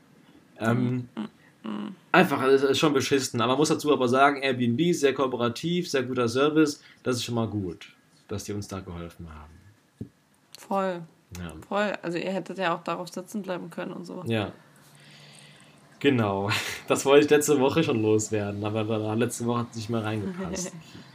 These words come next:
Speaker 2: <laughs>
Speaker 1: Naja. Ähm, und heute, äh, passt es zwar noch irgendwo rein, aber wir sind jetzt sowieso schon sehr weit fortgeschritten, muss ich sagen, in der heutigen Folge.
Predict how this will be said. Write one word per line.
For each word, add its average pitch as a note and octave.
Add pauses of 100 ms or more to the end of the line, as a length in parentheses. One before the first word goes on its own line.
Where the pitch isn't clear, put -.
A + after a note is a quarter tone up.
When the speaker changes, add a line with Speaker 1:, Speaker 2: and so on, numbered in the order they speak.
Speaker 2:
<laughs> -
Speaker 1:
Naja. F2+ (920)
Ähm, A#2+
und A#2+
heute, B2
äh, A2+ (120)
passt A#2+
es A#2
zwar A#2
noch A2+
irgendwo A2+
rein, B2+
aber C3
wir B2+
sind B2+
jetzt B2
sowieso A#2
schon G#2+
sehr F#2+
weit F#2+
fortgeschritten, F2+
muss E2
ich D#2+
sagen, D#2+
in F2
der E2 (680)
heutigen F2+
Folge. E2+